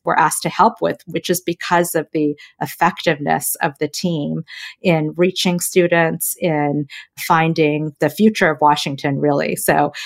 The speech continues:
I love the fact that we're doing that at the state level. There's so many things that are h-, hard to grok when you're thinking nationally and internationally, even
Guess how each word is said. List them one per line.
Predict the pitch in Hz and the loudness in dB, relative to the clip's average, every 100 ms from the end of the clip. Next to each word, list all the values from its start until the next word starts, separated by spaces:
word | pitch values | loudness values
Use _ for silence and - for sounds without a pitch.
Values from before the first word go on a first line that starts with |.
| - - | -6 2
I | 208 | 4
love | 185 180 | 6 4
the | 185 | 2
fact | 170 143 - | 0 -2 -2
that | - | -4
we're | 147 | -2
doing | 151 151 | -2 2
that | 151 147 | 4 4
at | 156 | 2
the | 156 | -4
state | - 151 147 - | -4 0 0 0
level. | 147 143 165 165 165 | 0 2 2 2 2
There's | 165 165 | -2 0
so | 180 | 0
many | 175 175 165 165 | 2 0 0 -2
things | 156 151 147 - | -4 -2 -6 0
that | 147 147 - - - - _ _ - | 4 4 0 -14 -18 -20 _ _ 2
are | 156 147 | 2 2
h-, | 151 - | -6 -12
hard | - - 196 185 180 | -14 -4 2 4 2
to | - 180 | 0 -4
grok | - 151 151 151 - - - 170 | -2 2 6 4 2 -10 -6 0
when | 160 | 0
you're | 151 | 0
thinking | 165 156 160 147 147 | -2 -4 -4 -4 -2
nationally | 160 151 - - 151 147 147 151 | 0 0 -2 -2 0 2 2 2
and | 151 | 2
internationally, | 165 170 170 151 147 - 160 156 | -2 -2 0 0 0 -2 -6 -4
even | - 165 160 | -2 0 0